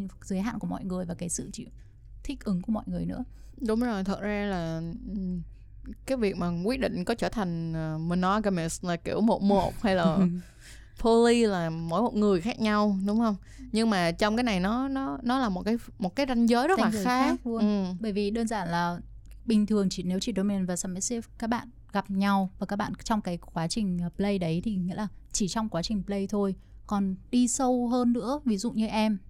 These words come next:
Speaker 1: thì là, ờ, trong D S là dominant submissive, còn có một khái niệm đấy là caller hoặc là owner,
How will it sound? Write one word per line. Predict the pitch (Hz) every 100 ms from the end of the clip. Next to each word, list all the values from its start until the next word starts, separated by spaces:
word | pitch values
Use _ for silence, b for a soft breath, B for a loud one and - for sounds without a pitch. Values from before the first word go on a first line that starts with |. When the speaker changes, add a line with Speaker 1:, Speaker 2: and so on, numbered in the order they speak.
| - - -
Speaker 1:
thì | 196 185
là, | 175 170 165 - - - - - - -
ờ, | 196 190 185
trong | - 233 233 - - -
D | 233 220 220 214 226 -
S | - - - -
là | 196 180
dominant | 208 202 185
submissive, | - 220 220 262
còn | 262 196
có | 185
một | 175
khái | 180 180
niệm | 226 -
đấy | 185
là | 196
caller | - 220 202 196 185
hoặc | - 175 - -
là | 180 170
owner, | - 202 190